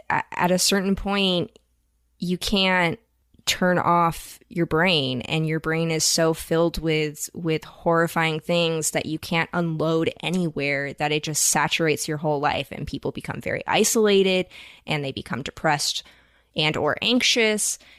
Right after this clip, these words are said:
They, they have P T S D symptoms, and,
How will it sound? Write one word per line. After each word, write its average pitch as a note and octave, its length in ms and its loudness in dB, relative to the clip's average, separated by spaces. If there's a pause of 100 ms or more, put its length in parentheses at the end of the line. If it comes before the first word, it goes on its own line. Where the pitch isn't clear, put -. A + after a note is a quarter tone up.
(200)
They, C#3 440 0
they D3 140 -2
have D#3+ 460 -2
P F#3 160 -4
T F3 180 -4
S E3 180 0
D D3+ 140 -10
symptoms, A3 800 0 (500)
and, E3+ 300 0